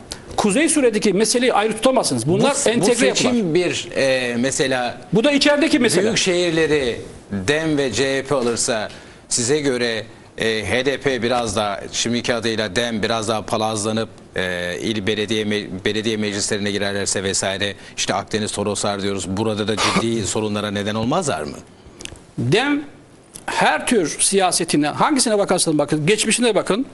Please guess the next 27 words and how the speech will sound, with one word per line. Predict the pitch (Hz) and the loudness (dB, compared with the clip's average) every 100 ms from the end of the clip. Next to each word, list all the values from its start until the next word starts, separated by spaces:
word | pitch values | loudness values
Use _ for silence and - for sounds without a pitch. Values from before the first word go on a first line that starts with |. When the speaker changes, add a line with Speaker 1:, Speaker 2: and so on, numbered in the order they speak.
| - | -10
Speaker 1:
hadep | - - 208 208 - | -2 2 2 2 2
dönemindeki | 196 185 170 165 180 | 2 2 2 2 0
bütün | 202 208 | 2 2
siyasetine | - 185 - 175 143 | 2 2 2 2 2
bakın, | 160 160 233 320 - - - - | 2 2 0 0 -4 -8 -10 -2
benim | 165 247 240 | 2 2 4
bahsetmiş | 254 262 269 294 - | 4 2 0 0 2
olduğum | 208 175 254 | 4 4 2
kriterler | - 233 - 247 | 2 2 2 2
içerisinde | 262 233 185 190 165 | 2 2 2 2 2
hareket | 165 151 | 2 2
eder. | 151 135 - - | 2 0 -2 2
Yani | 190 254 226 | 2 4 2
onların | 196 240 240 240 285 - | 2 2 2 2 0 2
emir | 233 262 170 | 2 2 2
babaları, | 170 156 156 240 - | 2 2 2 0 0
emir | 185 254 202 | 2 2 2
ver-, | 175 - | 2 2
emir | 202 233 | 2 2
aldıkları | 185 160 170 | 2 0 0
yerler, | 156 165 151 240 - - - - - | 2 2 4 2 -2 -12 -12 -10 0
onlara | 196 226 226 277 294 | 2 4 2 2 0
Türkiye | - 269 294 269 214 | 0 0 2 2 0
için | 202 - 160 208 - | 0 0 -2 -4 -2
yarın | 139 190 269 220 208 - - - | 2 4 4 2 -2 -6 -14 -4
kafalarında | - 196 226 233 254 269 | 0 2 4 4 4 4
olan | 226 160 208 262 | 4 4 2 0